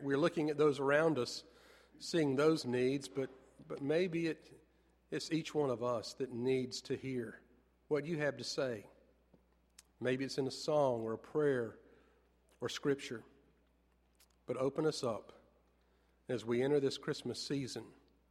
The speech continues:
We invite you not just into our world two thousand years ago,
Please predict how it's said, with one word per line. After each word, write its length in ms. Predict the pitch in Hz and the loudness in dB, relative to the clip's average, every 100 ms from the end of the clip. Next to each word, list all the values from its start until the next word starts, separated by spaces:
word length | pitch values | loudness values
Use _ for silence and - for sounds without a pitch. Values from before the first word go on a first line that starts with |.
| _ _ _ _ _ _ 127 | _ _ _ _ _ _ 0
We 120 | 127 | 2
invite 460 | 120 123 135 123 | 2 2 2 0
you 180 | 123 117 | -2 -4
not 320 | 113 135 156 | -2 -2 -2
just 240 | 143 139 - | -4 -6 -4
into 200 | 123 127 | -4 -2
our 120 | 113 | -2
world 420 | 110 135 131 113 | 0 0 0 -2
two 120 | - | -6
thousand 400 | 131 127 117 120 | -4 -4 -2 -2
years 240 | 117 127 120 | 0 0 0
ago, 300 | 107 104 | -6 -6